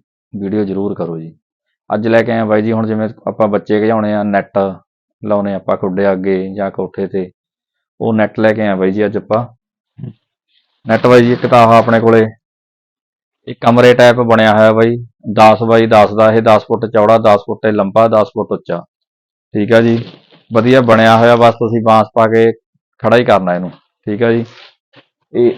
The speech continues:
ਇੱਕ ਆਹ ਬਾਈ ਜੀ, ਦਸ ਬਾਈ ਪੰਦਰਾਂ ਦਾ, ਇਹ ਦਸ ਫੁੱਟ ਚੌੜਾ, ਪੰਦਰਾਂ ਫੁੱਟ ਲੰਬਾ, ਠੀਕ ਆ ਜੀ।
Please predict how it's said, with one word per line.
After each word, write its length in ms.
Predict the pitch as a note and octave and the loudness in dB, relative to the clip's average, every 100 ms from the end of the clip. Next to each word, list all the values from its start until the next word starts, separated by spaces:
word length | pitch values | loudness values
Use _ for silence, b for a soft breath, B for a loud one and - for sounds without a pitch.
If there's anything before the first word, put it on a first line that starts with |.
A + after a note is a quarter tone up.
| - | -6
ਇੱਕ 800 | A#2+ - _ _ _ _ - B2+ | -10 -10 _ _ _ _ -4 2
ਆਹ 200 | B2 C3+ | 4 6
ਬਾਈ 160 | C3 | 4
ਜੀ, 100 | B2 | 2
ਦਸ 340 | B2+ A#2+ A#2 A#2 | 2 4 4 4
ਬਾਈ 160 | A#2 | 0
ਪੰਦਰਾਂ 420 | A#2 A#2 G2+ F#2+ F2+ | 2 0 2 4 4
ਦਾ, 160 | E2 - _ _ _ _ _ _ _ _ _ _ - | 0 -6 _ _ _ _ _ _ _ _ _ _ -8
ਇਹ 80 | |
ਦਸ 240 | G#2+ A2 G#2+ | 2 2 2
ਫੁੱਟ 260 | A#2+ A2 | -2 -2
ਚੌੜਾ, 300 | - G#2+ A2+ | 2 4 4
ਪੰਦਰਾਂ 380 | A#2+ A#2+ A2+ A2+ | 2 0 2 2
ਫੁੱਟ 160 | G#2+ G#2+ | 0 -4
ਲੰਬਾ, 340 | G#2 F#2 F2 | -4 -2 -4
ਠੀਕ 220 | E2+ F2 F#2 | -4 -6 -4
ਆ 80 | |
ਜੀ। 160 | G2 G#2 | -4 -6